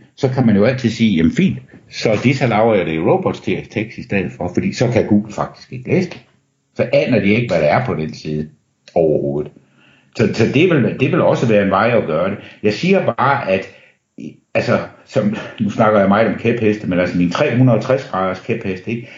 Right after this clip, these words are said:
At alting hænger sammen, øh, i seo, den kommer jo endnu mere i spil her. Fordi det er bare endnu et element, der også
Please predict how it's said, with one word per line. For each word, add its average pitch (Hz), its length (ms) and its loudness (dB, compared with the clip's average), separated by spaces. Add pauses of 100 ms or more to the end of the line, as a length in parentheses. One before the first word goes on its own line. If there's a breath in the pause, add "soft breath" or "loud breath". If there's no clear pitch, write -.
(140 loud breath)
At 98 180 -2
alting 127 400 -2
hænger 98 220 4
sammen, 110 300 2 (840 loud breath)
øh, 85 240 0
i 85 40 -4
seo, 117 420 2 (360 loud breath)
den 139 140 0
kommer 127 300 4
jo 107 100 4
endnu 131 200 4
mere 120 240 2
i 95 60 -4
spil 120 260 -2
her. 95 240 -4 (500 soft breath)
Fordi 117 220 0
det 127 180 0
er - 40 -6
bare 120 280 2
endnu 151 320 4
et 95 160 -6
element, 101 580 2 (120)
der - 80 -6 (220)
også - 300 -2